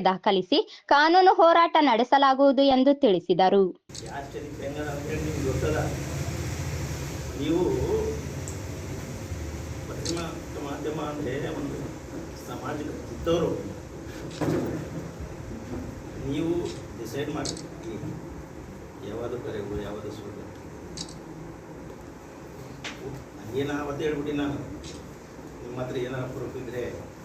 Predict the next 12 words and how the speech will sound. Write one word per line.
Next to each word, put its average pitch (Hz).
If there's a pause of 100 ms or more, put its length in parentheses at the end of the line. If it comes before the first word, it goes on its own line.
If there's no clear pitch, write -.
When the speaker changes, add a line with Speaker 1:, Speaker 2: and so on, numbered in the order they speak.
(320)
Speaker 2:
ಲೇಟ್ 143
ಬೇಡ, 143 (560)
ಇಲ್ಲಿ -
ನನಗೆ 127
ಕೈಲಿಗೆ 120
ಸಿಗೋದು, -
ಇಲ್ಲಾಂದ್ರೆ 143
ನೀವು 123
ಬಂದಿದೆ. 110 (4000)
ನಾವು - (640)
ಸಮಾಜಿಕ, 156 (540)
ಸಮಾಜ 143